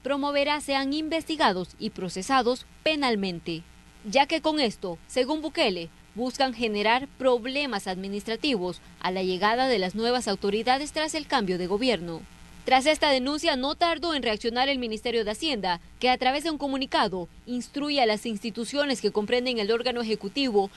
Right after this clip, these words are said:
a dar estricto cumplimiento a medidas para mantener la sostenibilidad fiscal, una acción que agradeció Nayib Bukele, quien reiteró que todo acto contrario a estas disposiciones es un grave delito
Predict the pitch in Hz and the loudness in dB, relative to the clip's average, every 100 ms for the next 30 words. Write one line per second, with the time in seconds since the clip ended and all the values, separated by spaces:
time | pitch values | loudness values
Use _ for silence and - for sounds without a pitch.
0 | - - 247 277 294 - 285 269 302 - | -12 2 4 4 0 -4 -4 -2 -4 -2
1 | 320 302 285 277 269 208 202 - 226 226 | -2 0 0 2 2 2 0 2 2 2
2 | 226 262 254 247 214 202 196 214 226 247 | 0 0 0 2 0 0 0 -2 0 0
3 | 254 247 311 302 311 285 240 185 170 - | 0 0 -6 -4 -4 -2 2 2 0 -4
4 | 190 - 240 190 - - - - 208 180 | -2 4 4 4 -2 -16 -20 -6 -4 -4
5 | 160 - 240 254 269 - - 269 269 269 | -6 2 2 2 -2 -14 -2 2 4 4
6 | 277 320 330 349 294 285 202 - 302 190 | 2 -2 -2 -4 -2 -4 -4 2 2 2
7 | 180 - - - 233 240 233 254 226 254 | -2 -8 -18 -10 -2 -2 2 0 2 2
8 | 269 185 - - - - 208 269 320 339 | 4 2 -4 -18 -12 -2 0 2 0 2
9 | 294 - 226 240 240 269 196 190 - - | 0 -2 -2 -2 2 2 2 -2 -4 -2
10 | 202 220 240 185 175 196 233 226 240 320 | 0 0 -2 -4 -6 -4 -4 -4 -2 0
11 | 214 185 - - - 226 226 226 220 269 | 0 -2 -8 -16 -4 -4 -2 -2 4 4
12 | 285 294 262 262 285 330 311 | 4 4 2 0 -2 -4 -6